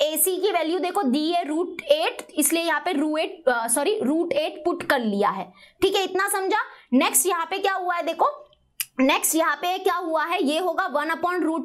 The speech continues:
two ही रहेगा and into यहाँ पे ये रूट एट है ना, इसको सॉल्व करके लिखा है टू root two because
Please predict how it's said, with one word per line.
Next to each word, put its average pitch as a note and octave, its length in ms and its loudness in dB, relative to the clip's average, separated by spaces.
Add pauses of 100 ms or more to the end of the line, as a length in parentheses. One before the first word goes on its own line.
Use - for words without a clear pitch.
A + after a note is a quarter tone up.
(120)
two F#4 100 2
ही G#4 80 2
रहेगा D4 320 2 (500)
and E4 160 -6
into G4+ 380 2 (300)
यहाँ C#4 280 2
पे G4 60 -2
ये G#4 160 2
रूट E4+ 300 0
एट E4+ 220 0
है E4 140 0
ना, E4+ 80 4 (140)
इसको D#4 300 0
सॉल्व E4+ 360 0
करके E4 280 0
लिखा D4+ 280 0
है D#4+ 180 0
टू F#4 320 0
root E4+ 360 -2
two G#3+ 240 -2
because E4+ 340 2